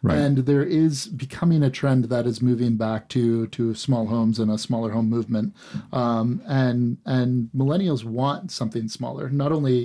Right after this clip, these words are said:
Speaker 2: is it because they can, it's easier for them to afford, but we also know that it's going to be better for the environment to,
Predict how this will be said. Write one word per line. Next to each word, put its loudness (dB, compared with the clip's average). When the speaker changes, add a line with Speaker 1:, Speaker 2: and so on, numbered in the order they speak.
Speaker 2:
is -4
it -6
because -6
they -4
can, -4
it's -4
easier 0
for -6
them -2
to -4
afford, -4
but 2
we 2
also 4
know 2
that 0
it's -4
going 0
to 0
be -2
better 0
for -4
the 0
environment -2
to, -6